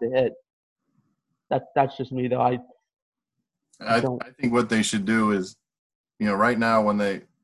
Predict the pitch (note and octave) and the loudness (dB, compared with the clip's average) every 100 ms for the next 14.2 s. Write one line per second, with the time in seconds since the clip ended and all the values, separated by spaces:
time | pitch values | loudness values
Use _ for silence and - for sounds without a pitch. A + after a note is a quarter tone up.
0 | - A2+ A2+ A2+ G#2+ G#2+ F#2+ G#2+ G2+ F#2 | -6 -2 0 0 2 0 0 -2 -2 -2
1 | G2 F#2 F#2 F#2 G#2 - G2 F#2 F#2+ F#2 | -4 -4 -4 -2 -2 -4 -6 -6 -6 -4
2 | F2+ F#2 F2+ - F2 E2+ _ _ _ _ | -4 -4 -6 -8 -10 -10 _ _ _ _
3 | _ - F#2 F#2+ - - A2+ G#2+ G2 F2+ | _ -8 -4 -6 -8 -10 -8 -6 -4 -6
4 | E2 E2+ A2 F#3 F3 F3 E3+ _ _ _ | -6 -6 -2 -2 -4 -8 -14 _ _ _
5 | _ _ G#2 B2 G#2 G2+ - G2+ G2+ G2+ | _ _ 0 0 0 -2 -2 -2 0 4
6 | G#2+ G#2 - F#2 G2+ G2+ F#2+ F#2+ F#2+ F#2 | 4 4 -4 -6 -4 -2 0 0 0 -2
7 | - F#2+ F2 F2 F#2+ F2 G2+ G2 F#2 F#2+ | -6 -8 -8 -8 -8 -6 -8 -6 -4 -6
8 | - - - G#2+ G#2+ A2 G#2+ _ _ _ | -6 -8 -4 0 0 0 -4 _ _ _
9 | _ _ _ _ _ _ G2 F2+ F2 F2 | _ _ _ _ _ _ -6 -4 -4 -6
10 | G2 F#2 F2 G#2 G#2 G2+ - _ _ _ | -12 -10 -4 -4 -2 -2 -2 _ _ _
11 | _ F#2+ G2+ G#2+ A2 A#2 A#2+ A2+ - F#2+ | _ -2 2 4 4 2 0 -2 -8 -4
12 | F#2+ F#2 G2 F2+ G2+ G2 G2+ F#2+ F#2+ F#2+ | -4 -4 -4 -2 -4 -2 -6 -6 -4 -4
13 | F2+ - _ _ - G2 F#2+ - G2 F#2+ | -4 -12 _ _ -4 -2 -2 -4 -4 -4
14 | F#2 F2 | -4 -6